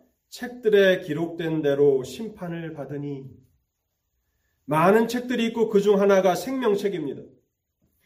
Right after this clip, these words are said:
생명책에 이름이 기록되지 못한 사람들의 모든 죄악을 행위록이라고 하는데 그 행위록에 하나하나 일일이 다 기록되어 있고 죽은 자들이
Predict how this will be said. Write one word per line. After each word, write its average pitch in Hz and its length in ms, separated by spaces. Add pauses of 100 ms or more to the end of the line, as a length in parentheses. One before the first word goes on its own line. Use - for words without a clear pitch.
(240)
생명책에 240 720
이름이 202 360
기록되지 190 500
못한 165 340
사람들의 165 600
모든 143 420
죄악을 139 760 (720)
행위록이라고 165 680
하는데 123 520 (760)
그 127 200
행위록에 156 760 (320)
하나하나 147 640
일일이 131 500
다 113 320
기록되어 139 480
있고 107 680 (280)
죽은 143 320
자들이 135 680